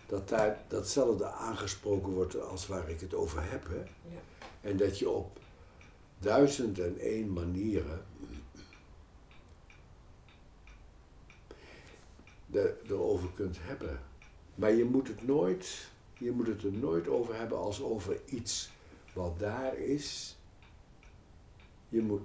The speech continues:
Speaker 1: altijd praten vanuit je eigen stilte. Dus de beste raad die je elkaar kunt geven is: hou je mond.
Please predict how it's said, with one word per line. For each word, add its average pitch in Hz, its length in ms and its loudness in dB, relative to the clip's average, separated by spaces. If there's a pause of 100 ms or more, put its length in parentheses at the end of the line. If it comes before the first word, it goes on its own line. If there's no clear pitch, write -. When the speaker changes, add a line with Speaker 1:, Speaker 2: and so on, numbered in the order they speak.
(140)
Speaker 1:
altijd 143 560 -2
praten 120 460 -8
vanuit 120 500 -2
je - 240 -2
eigen 139 360 -2
stilte. 69 500 -8 (2000)
Dus 107 240 6
de 87 80 2
beste 107 400 4
raad 113 420 -2 (800)
die 104 160 4
je 95 80 8
elkaar 87 400 -2
kunt - 240 -8
geven 90 400 -4
is: 78 160 -6
hou 76 200 -2
je 78 80 -2
mond. - 360 -8